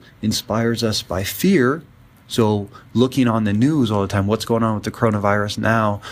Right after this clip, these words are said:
What are other states doing? All that kind of thing. That's only gonna inspire us to more fear and taking control, right? Well, God is the complete opposite. The more we're looking at him, the more we move into a level of surrender.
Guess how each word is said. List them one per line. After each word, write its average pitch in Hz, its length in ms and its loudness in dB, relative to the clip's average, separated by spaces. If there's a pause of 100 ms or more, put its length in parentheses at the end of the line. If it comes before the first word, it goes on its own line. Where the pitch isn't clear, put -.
(160)
What 107 180 2
are 107 80 4
other 104 220 2
states 104 380 -2
doing? 104 500 0
All - 200 0
that 110 160 0
kind 104 140 0
of 95 80 -6
thing. 95 180 -2
That's 95 260 -4
only 107 260 0
gonna 101 180 0
inspire 104 400 0
us 104 120 -6
to - 80 -8
more 98 280 0
fear 131 560 0 (340)
and 110 140 0
taking 113 320 0
control, 113 420 2
right? 101 320 0 (580)
Well, 110 260 2 (180)
God 123 320 2
is 107 140 -2
the 110 120 0
complete 113 320 -2
opposite. 113 320 -2
The 113 100 -2
more 120 280 2
we're 127 120 0
looking 120 360 0
at 107 120 -2
him, 117 640 0 (880)
the 101 100 0
more 113 280 2
we 117 140 2
move 110 360 2
into 107 360 0
a 101 140 2
level 101 340 -2
of 98 80 -4
surrender. 101 600 -2